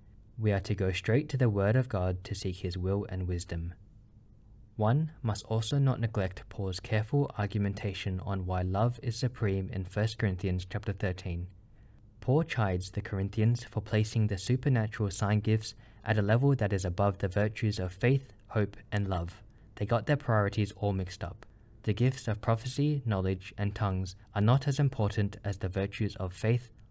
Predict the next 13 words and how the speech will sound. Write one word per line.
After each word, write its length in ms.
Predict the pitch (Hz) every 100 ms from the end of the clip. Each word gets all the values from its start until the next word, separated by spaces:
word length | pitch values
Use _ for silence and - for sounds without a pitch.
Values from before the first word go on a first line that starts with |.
| -
hope, 280 | 98 90 - - -
and 160 | 95
love. 320 | 90 85 87 - - - - - -
The 100 | 110
sign 300 | - 123 147
gifts 380 | 107 92 - - -
are 80 | -
meant 300 | 98 104 98 -
only 300 | 104 107 113
for 180 | 110 101
the 200 | 95 95
apostolic 600 | 107 110 - 92 90 90
age. 440 | 90 85 87 -